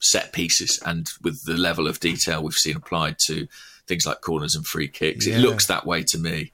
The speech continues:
Speaker 2: Yeah, we had a
Speaker 1: Um,
Speaker 2: question actually on the Discord from, uh, our old friend, Earthman Gunman, who says, "I-,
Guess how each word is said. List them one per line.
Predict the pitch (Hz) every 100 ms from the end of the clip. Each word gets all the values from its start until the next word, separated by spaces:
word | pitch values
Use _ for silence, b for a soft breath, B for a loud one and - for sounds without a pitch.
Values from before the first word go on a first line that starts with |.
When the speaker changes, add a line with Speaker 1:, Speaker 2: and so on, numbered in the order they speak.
| B -
Speaker 2:
Yeah, | 156
we | 156
had | 175
a | 165
Speaker 1:
Um, |
Speaker 2:
question | 180 151 - 139
actually | 127 135
on | 120
the | 110
Discord | 143 - 139 113 -
from, | 123 117 110 107 104 95 -
uh, | 120 120 113 107 92 -
our | - 120 135
old | 143 -
friend, | 143 143 110 - - -
Earthman | 160 160 165 151 143
Gunman, | 151 151 147 123 95 85 B B B B B B B _
who | 135
says, | - 139
"I-, | 123